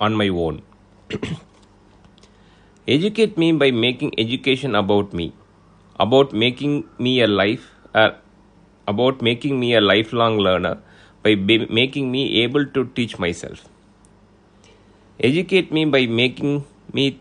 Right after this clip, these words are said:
think of the world, not just the words and pictures in a textbook. Educate me by empowering me, by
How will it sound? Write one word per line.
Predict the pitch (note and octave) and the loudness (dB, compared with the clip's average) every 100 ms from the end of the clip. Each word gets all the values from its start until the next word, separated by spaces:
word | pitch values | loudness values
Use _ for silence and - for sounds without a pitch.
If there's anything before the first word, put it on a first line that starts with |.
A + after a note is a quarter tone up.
| - | -2
think | C#3+ D3+ | -2 0
of | A#2+ G2 | 0 0
the | |
world, | F2+ F2 F#2 B2+ D#3 - _ | -2 -2 -2 -4 -10 -20 _
not | G#2+ A#2+ C3+ | 0 2 2
just | B2 A#2+ - | 0 -2 0
the | G#2+ | 0
words | F#2+ G#2+ A#2 - | 2 2 2 0
and | G2 G2 | -4 -4
pictures | F#2+ A2+ G#2+ | -2 0 0
in | G#2 | 0
a | F2+ | -4
textbook. | F2+ F2+ - F2 - - - _ _ _ _ _ - _ _ _ - _ _ _ - | -4 -6 -6 -10 -10 -20 -20 _ _ _ _ _ -20 _ _ _ -20 _ _ _ 0
Educate | C3 D#3+ G#3 G3+ F3 A#2 G#2+ _ | 0 2 2 2 2 -4 -14 _
me | C#3 D#3+ | 2 4
by | D3+ B2+ B2+ A#2+ | 4 4 4 2
empowering | A#2+ D3 D#3 D3 C#3+ C3+ - - | 0 2 4 6 4 0 -6 -4
me, | C3 | -2
by | B2 A#2 A#2 A2 | 0 2 2 2